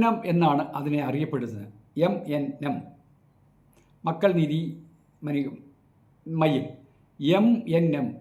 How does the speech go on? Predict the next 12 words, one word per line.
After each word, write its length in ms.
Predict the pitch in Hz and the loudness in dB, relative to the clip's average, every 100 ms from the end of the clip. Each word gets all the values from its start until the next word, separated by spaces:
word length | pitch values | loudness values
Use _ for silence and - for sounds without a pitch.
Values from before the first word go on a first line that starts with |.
| - | -6
അതിൻ്റെ 260 | 165 180 180 165 - - 151 | -2 0 0 -2 -6 -8 -6
അക്ഷരങ്ങളുടെ 400 | - 196 196 170 | -4 -2 0 2
എണ്ണം 160 | 170 151 | 2 2
മൂന്ന്. 260 | 131 139 156 170 - - _ _ _ _ - 151 | 2 2 0 -2 -10 -20 _ _ _ _ -2 2
എം 80 | 165 | 4
എൻ 80 | 175 180 | 2 0
എം 60 | 180 - - _ _ _ _ _ _ _ _ 143 | -2 -8 -18 _ _ _ _ _ _ _ _ 0
വാല്യൂ 340 | 143 156 170 170 - | 4 6 6 2 0
പതിമൂന്ന്. 440 | 123 127 117 107 110 - - _ 147 | 0 0 -2 -6 -12 -18 -20 _ 2
പതിമൂന്ന് 500 | 160 180 190 202 196 165 | 4 4 4 2 4 4
മൂന്നും 260 | 156 180 202 - - | 4 2 -2 -6 -6
പതിനാറ്. 480 | 131 135 127 104 | -2 -2 -2 -6